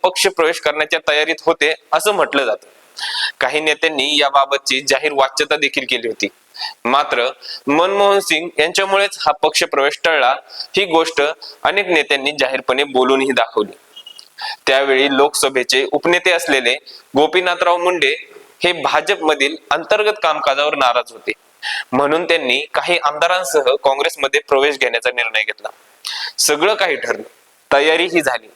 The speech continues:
मात्र ऐनवेळी तत्कालीन पंतप्रधान मनमोहन सिंग यांनी गोपीनाथरावांना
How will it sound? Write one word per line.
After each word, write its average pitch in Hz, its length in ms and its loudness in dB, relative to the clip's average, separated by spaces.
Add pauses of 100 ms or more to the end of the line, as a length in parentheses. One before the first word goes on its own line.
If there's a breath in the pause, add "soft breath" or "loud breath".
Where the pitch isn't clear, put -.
(140)
मात्र 131 400 2 (420 loud breath)
ऐनवेळी 202 480 2 (120)
तत्कालीन 175 500 -2
पंतप्रधान 156 720 -2
मनमोहन 143 440 2
सिंग 143 260 -2 (120)
यांनी 135 340 0
गोपीनाथरावांना 143 680 0